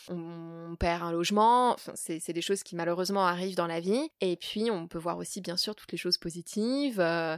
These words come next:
euh, les élans créatifs, euh, les départs en voyage, euh, les, les coups de foudre, les bébés qui arrivent, enfin voilà, des choses, euh, enfin, bébés qui arrivent quand ils ont été voulus, bien sûr, voilà, des choses comme ça qui sont de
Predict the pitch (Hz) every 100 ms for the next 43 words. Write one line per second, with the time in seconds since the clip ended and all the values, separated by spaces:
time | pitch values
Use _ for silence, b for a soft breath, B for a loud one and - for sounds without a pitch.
0 | - 175 165 170 170 170 170 - 170 165
1 | - 220 247 269 277 269 - 180 170 170
2 | 165 - 196 214 233 247 220 170 175 190
3 | 233 247 269 277 277 208 180 170 170 170
4 | 170 165 156 160 156 - - - - 254
5 | 277 277 240 175 160 165 170 165 226 254
6 | - 165 185 226 254 208 185 180 233 254
7 | 175 165 202 208 185 156 - - - 165
8 | 170 165 156 175 151 151 170 175 202 254
9 | 208 208 277 269 B B 277 220 247 214
10 | 185 - 226 214 185 175 233 - 170 -
11 | 170 170